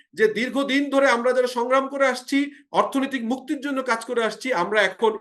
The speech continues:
এই সময় এসে আমরা, আহ, আমরা বিশ্বাস করি যে, আহ, আহ, বিশ্বাস করি যে আমরা হচ্ছে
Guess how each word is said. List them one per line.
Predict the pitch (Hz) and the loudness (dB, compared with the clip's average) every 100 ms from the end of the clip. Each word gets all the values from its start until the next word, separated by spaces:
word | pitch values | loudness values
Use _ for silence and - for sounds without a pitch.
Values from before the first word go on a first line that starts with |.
| - | -6
এই | 247 | -6
সময় | 247 214 180 | -2 0 0
এসে | 170 233 269 - - _ - | 2 4 4 2 -14 _ -4
আমরা, | 185 202 220 226 240 - _ | -2 2 4 6 4 -4 _
আহ, | 190 196 180 - | 0 2 2 0
আমরা | 175 190 | -2 -2
বিশ্বাস | 190 202 277 262 | -2 0 0 0
করি | - 196 175 170 _ 143 143 | 2 0 0 -6 _ -10 2
যে, | 190 170 139 - _ | 4 4 0 -10 _
আহ, | 156 151 147 151 151 | -4 -2 -2 -6 -6
আহ, | 147 151 - | -4 -6 -8
বিশ্বাস | - 247 247 | 0 2 2
করি | - 202 247 | 0 -2 0
যে | 196 170 | 0 0
আমরা | 165 185 | 2 -2
হচ্ছে | 185 175 202 175 | -2 -2 0 0